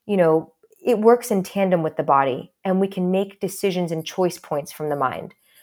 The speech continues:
So both have to be working together, because I, I'll share from a personal perspective, there were moments in my journey where I was looping over and over and over again because I knew where the traumatic event came from,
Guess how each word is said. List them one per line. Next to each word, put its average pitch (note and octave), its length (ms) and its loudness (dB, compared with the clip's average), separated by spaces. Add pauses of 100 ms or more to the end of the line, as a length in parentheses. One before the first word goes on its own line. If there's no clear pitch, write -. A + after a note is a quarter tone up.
(160)
So - 160 0
both C#4 240 4
have C#4 160 -2
to A3+ 80 -4
be G3+ 100 0
working F3+ 320 2
together, D#3 420 0
because D#3+ 300 -4
I, F3+ 60 2
I'll F#3 160 0
share A3 380 0
from G#3+ 160 -4
a E3+ 60 -2
personal G#3+ 380 -4
perspective, D#3+ 720 -4 (600)
there A#3+ 120 8
were C4 120 4
moments F#3 460 4
in F3 60 -6
my D#3+ 160 0
journey D#3 360 -2
where D3+ 360 0
I G3 120 2
was E3 220 0
looping D#3+ 680 -2
over G3 220 2
and G3+ 80 2
over F3 180 4
and E3+ 80 2
over E3 160 0
again D#3 260 -2
because E3 260 -6
I E3 100 -2
knew F#3+ 240 2
where G3 480 2 (400)
the G3 80 -4
traumatic F3+ 400 0
event F3+ 260 -2
came E3 220 -2
from, D#3 440 -2